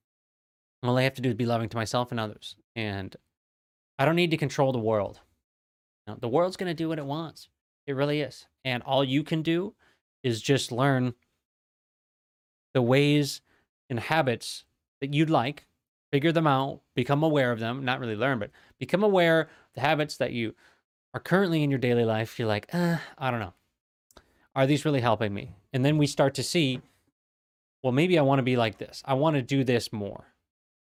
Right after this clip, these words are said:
to be in service to others, and honestly, because I wanna en-, enjoy more of my life." For example, you know, if you are spending a lot of time on social media and you wanna get out in nature more, but, you know, you're just, "Oh, it's so hard to get away from the phone sometimes." I get it, it is.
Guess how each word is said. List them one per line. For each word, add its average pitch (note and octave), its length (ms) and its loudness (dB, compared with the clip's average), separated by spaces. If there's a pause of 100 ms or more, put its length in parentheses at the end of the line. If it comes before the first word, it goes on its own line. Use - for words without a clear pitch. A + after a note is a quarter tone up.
(160)
to B2 40 -12
be C#3 460 0
in C3 100 -6
service C#3 280 0
to E3 100 0
others, G3+ 220 -4
and C#3+ 100 -8
honestly, F3+ 340 -2
because C#3+ 220 -4
I D3 40 2
wanna D3 200 -2
en-, C3 300 -6
enjoy C3 500 -2 (420)
more B2+ 120 0
of A#2 60 -2
my B2 100 -2
life." D3 240 -2
For B2 120 -10
example, C3+ 460 -4 (360)
you B2+ 60 -2
know, G#2+ 220 -2 (1080)
if C3+ 140 0
you F3+ 220 4
are C#3 460 4
spending E3 340 0
a D3+ 40 0
lot C#3+ 120 0
of B2+ 60 -6
time D3 180 0
on B2 100 -2
social C#3 320 -4
media E3+ 260 2
and A#2 100 -2
you A2+ 80 -4
wanna A#2+ 220 -2
get A#2+ 160 0
out B2+ 120 0
in A#2 60 -4
nature C#3 280 -2
more, G#2+ 240 -6 (380)
but, B2 260 -2 (300)
you B2 80 -4
know, A2+ 80 -2
you're A2 200 -4
just, B2 260 -8 (200)
"Oh, C3+ 160 -8
it's A2 160 -14
so C#3 220 0
hard D3 280 2
to C#3+ 40 -2
get A#2 160 -4
away A#2+ 240 0
from B2+ 160 -10
the G#2 60 -8
phone F3+ 340 -2
sometimes." A2+ 460 -10
I B2+ 120 -6
get C3+ 220 0
it, B2 160 -4
it A#2+ 140 -4
is. - 260 -6